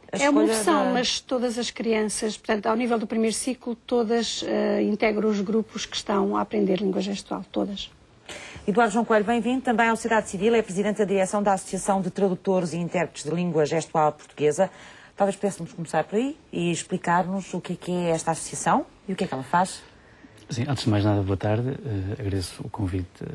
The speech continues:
Speaker 3: foi endereçado para estar aqui presente. Eh, e queria também saudar a comunidade surda que está neste momento lá em casa e que,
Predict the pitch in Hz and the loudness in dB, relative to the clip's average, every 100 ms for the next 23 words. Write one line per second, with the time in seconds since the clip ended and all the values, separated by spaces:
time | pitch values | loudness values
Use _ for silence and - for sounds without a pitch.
0 | - - - 101 95 - 92 - - 98 | -14 -18 -6 -2 -2 -2 -4 -6 -6 -4
1 | 92 92 95 104 117 - - - - - | -4 -6 -4 -2 -2 -6 -20 -18 -16 -16
2 | - - - _ - 123 123 127 127 139 | -18 -20 -20 _ 2 4 6 4 4 0
3 | 156 - - - 107 104 101 101 101 104 | -6 -18 -12 -6 0 4 6 4 2 0
4 | 104 101 - 104 101 98 107 - - - | 0 0 2 2 2 2 -2 -6 -20 -10
5 | 139 120 104 - 101 104 - 101 101 - | -4 2 2 2 2 2 2 2 2 0
6 | 98 101 95 101 95 101 101 - - 104 | 0 0 0 -2 -4 0 -2 -2 -4 -2